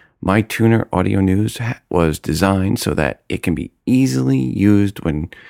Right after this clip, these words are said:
commuting, and it plays any newscast you wish at any time at startup. Thanks to the dev for sending in their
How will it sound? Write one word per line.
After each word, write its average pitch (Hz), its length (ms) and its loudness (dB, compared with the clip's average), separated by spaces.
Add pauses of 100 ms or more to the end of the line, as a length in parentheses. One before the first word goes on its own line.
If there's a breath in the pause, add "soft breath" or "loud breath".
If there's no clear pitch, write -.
(220 loud breath)
commuting, 113 540 4
and 87 160 0
it - 160 -6
plays 95 500 0
any 123 240 4
newscast 98 640 0
you 80 120 -4
wish 87 360 2
at 78 220 -2
any 95 200 2
time 76 440 -2
at - 160 -8
startup. - 340 -4 (880)
Thanks 90 360 -2 (100)
to 87 140 -2
the 69 100 -6
dev 131 340 0
for - 460 -2
sending 78 420 0
in 76 160 2
their 73 340 -2